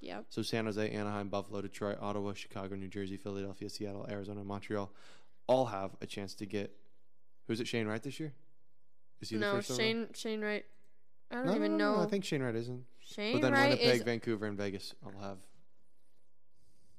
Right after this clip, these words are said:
Speaker 2: Stop that.
Speaker 1: Oh,
Speaker 2: Yeah,
Speaker 1: yeah,
Speaker 2: Shane Wright
Speaker 1: no,
Speaker 2: is
Speaker 1: I
Speaker 2: this
Speaker 1: think
Speaker 2: year.
Speaker 1: you're right. I think
Speaker 2: And
Speaker 1: it
Speaker 2: then
Speaker 1: is
Speaker 2: next
Speaker 1: Shane
Speaker 2: year's
Speaker 1: Wright. You're right,
Speaker 2: Connor
Speaker 1: you're right,
Speaker 2: Bedard.
Speaker 1: you're right.
Speaker 2: Like, prospect-wise.
Speaker 1: Yeah, yeah. And then Connor Bedard's draft is two years from t-, this year.
Speaker 2: Yeah.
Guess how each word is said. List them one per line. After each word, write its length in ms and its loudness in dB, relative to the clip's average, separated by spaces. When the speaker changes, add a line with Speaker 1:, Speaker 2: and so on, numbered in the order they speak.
Speaker 2:
Stop 160 -8
that. 180 -8
Speaker 1:
Oh, 220 12
Speaker 2:
Yeah, 0 -
Speaker 1:
yeah, 140 10
Speaker 2:
Shane 80 8
Wright 80 6
Speaker 1:
no, 80 8
Speaker 2:
is 40 12
Speaker 1:
I 60 10
Speaker 2:
this 80 4
Speaker 1:
think 200 4
Speaker 2:
year. 100 10
Speaker 1:
you're 80 12
right. 100 8
I 100 4
think 60 0
Speaker 2:
And 140 4
Speaker 1:
it 60 6
Speaker 2:
then 20 0
Speaker 1:
is 80 6
Speaker 2:
next 100 2
Speaker 1:
Shane 140 2
Speaker 2:
year's 120 2
Speaker 1:
Wright. 80 -2
You're 140 2
right, 100 6
Speaker 2:
Connor 60 2
Speaker 1:
you're 140 2
right, 80 2
Speaker 2:
Bedard. 100 0
Speaker 1:
you're 60 0
right. 100 -4
Speaker 2:
Like, 200 -6
prospect-wise. 640 -6
Speaker 1:
Yeah, 160 0
yeah. 200 -2
And 160 2
then 300 2
Connor 220 2
Bedard's 380 2
draft 260 -2
is 240 -6
two 140 -4
years 200 -4
from 280 -8
t-, 140 -10
this 280 -6
year. 160 -10
Speaker 2:
Yeah. 240 -4